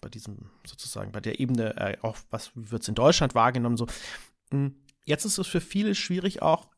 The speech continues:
einzugestehen, dass man daran dann arbeiten muss, dass man dann ganz offensiv sagt,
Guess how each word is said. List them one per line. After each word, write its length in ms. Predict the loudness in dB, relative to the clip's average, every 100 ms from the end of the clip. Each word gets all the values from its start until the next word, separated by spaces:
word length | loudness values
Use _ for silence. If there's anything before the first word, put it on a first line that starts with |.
| _ 4
einzugestehen, 720 | 4 4 2 -2 0 2 4
dass 200 | 2 2
man 160 | 0
daran 420 | 2 2 2 -2 0
dann 220 | 0 2
arbeiten 600 | 2 6 6 4 0 -8
muss, 280 | -8 -8 -8
dass 180 | -8 -6
man 160 | -6
dann 200 | -2 -2
ganz 320 | 2 0 0 2
offensiv 640 | 2 2 0 2 0 0
sagt, 340 | 2 4 2